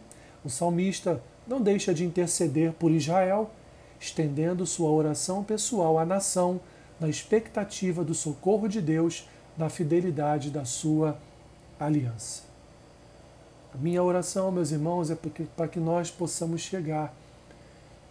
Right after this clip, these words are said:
diante de Deus em arrependimento e confissão dos nossos pecados,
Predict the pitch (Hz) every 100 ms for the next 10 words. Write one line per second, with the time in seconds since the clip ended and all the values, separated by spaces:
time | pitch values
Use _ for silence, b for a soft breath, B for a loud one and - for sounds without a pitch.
0 | - 127 151 165 165 151 160 143 156 160
1 | 151 143 147 143 151 151 143 135 135 165
2 | 185 - - - - - - - - -
3 | 131 160 156 165 - - 165 175 170 -
4 | - - 151 151 139 151 147 - - 143
5 | - 120 110 -